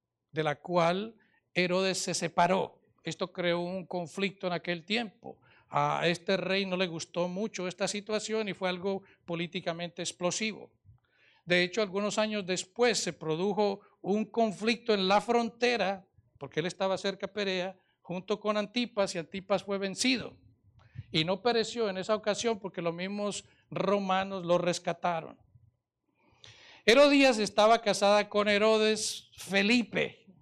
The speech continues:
otro hijo de Herodes el Grande. Este, eh, era medio hermano de Herodes Antipas. Entonces aquí vemos que Herodías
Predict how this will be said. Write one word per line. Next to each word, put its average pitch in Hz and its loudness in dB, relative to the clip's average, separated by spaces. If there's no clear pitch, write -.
otro 220 2
hijo 220 -2
de 143 -4
Herodes 160 -2
el 170 -8
Grande. 190 -4
Este, 262 2
eh, 180 0
era 233 6
medio 202 2
hermano 196 0
de 170 0
Herodes 175 0
Antipas. - -8
Entonces 285 0
aquí 277 0
vemos 196 -2
que 185 0
Herodías 175 0